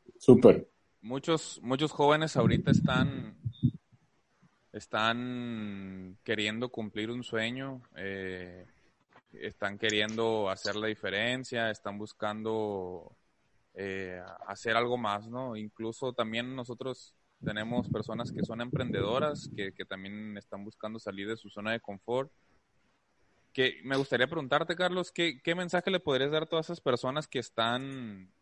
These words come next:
Speaker 2: interesadas en, en, en cumplir un sueño? Así como tú de, desde morrito estabas, dices, "¿Sabes qué? Es que yo voy a ser jugador profesional y a ver, a-, háganle como quieran", pues. ¿Qué, qué, qué recomendación puedes dar tú a, a,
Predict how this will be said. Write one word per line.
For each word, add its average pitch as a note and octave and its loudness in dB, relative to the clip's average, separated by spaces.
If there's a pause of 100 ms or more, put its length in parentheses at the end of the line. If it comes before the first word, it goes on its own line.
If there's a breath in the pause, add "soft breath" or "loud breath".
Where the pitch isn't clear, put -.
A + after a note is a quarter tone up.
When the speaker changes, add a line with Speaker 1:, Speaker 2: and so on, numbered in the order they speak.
(140)
Speaker 2:
interesadas A#2 0
en, G2+ -8
en, G2 -8
en A2 -8
cumplir A2+ -4
un D3 -8
sueño? D#3+ -2
Así C#3+ -4
como E3+ -2
tú C#3+ -2
de, D#3+ 2
desde A#2 0
morrito A2+ -2
estabas, D3 10
dices, - 4
"¿Sabes C#3 6
qué? E3+ 4
Es E3+ 8
que E3 0
yo E3 0
voy E3 2
a - -4
ser E3 2 (300)
jugador C#3 4
profesional D#3 0
y A#2+ 0
a G2+ 2
ver, A2+ 0 (760)
a-, D#2+ -6 (300)
háganle D#3 4
como C3 -6
quieran", G#2 -6
pues. - -16
¿Qué, C3+ 0 (180)
qué, C#3+ 0 (120)
qué D3+ 2
recomendación D3+ -2
puedes D#3+ 2
dar D3+ 2
tú D#3+ -2
a, C3 -4
a, G2+ -14